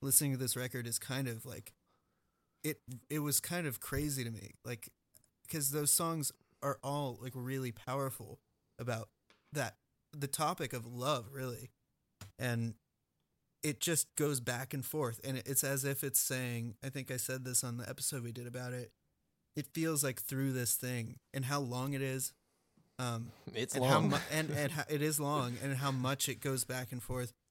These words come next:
Speaker 1: how, how, uh, how, like, relentlessly it explores those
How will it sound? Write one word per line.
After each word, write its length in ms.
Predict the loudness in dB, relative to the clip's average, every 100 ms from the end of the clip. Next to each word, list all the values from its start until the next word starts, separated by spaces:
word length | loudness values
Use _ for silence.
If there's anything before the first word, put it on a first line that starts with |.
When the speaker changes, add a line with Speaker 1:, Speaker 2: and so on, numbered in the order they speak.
| _
Speaker 1:
how, 300 | -2 0 0 -6
how, 280 | -4 -2 -4 -8 _ _ _ -18 -18 -6
uh, 240 | -2 -2 -2 -10 _ _
how, 220 | -8 -2 0
like, 320 | 0 0 -6 -20 _
relentlessly 840 | -2 0 0 -2 -2 4 4 4 -2
it 140 | -4
explores 840 | 0 0 -2 -4 -4 -2 -2 -4 -6 _ _ -20 -20 _ _ _ -6
those 540 | -2 0 2 2 2